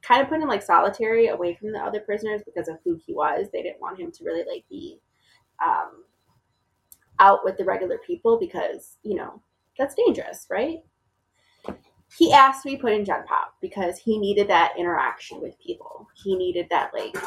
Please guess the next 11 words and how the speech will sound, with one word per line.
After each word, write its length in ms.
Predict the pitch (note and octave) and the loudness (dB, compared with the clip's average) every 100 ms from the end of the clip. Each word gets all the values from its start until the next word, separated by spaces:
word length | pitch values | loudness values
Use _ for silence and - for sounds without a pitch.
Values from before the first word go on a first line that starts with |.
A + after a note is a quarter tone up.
| - - _ _ _ | -10 -14 _ _ _
stimulation, 640 | - - F3 D#3 C3 - - | -8 -4 -2 -2 -6 -10 -16
kind 360 | - - - - | -18 -18 -18 -20
of. 60 | - _ _ _ | -20 _ _ _
He 200 | - C#4 | 2 8
asked 220 | A#3+ A#3+ - | 8 8 2
to 60 | |
be 80 | F#3+ | -4
put 120 | F3+ | -4
in 100 | E3+ | -6
Gen 220 | F3+ D3+ - | -4 -4 -2
Pop. 260 | - - | -4 -4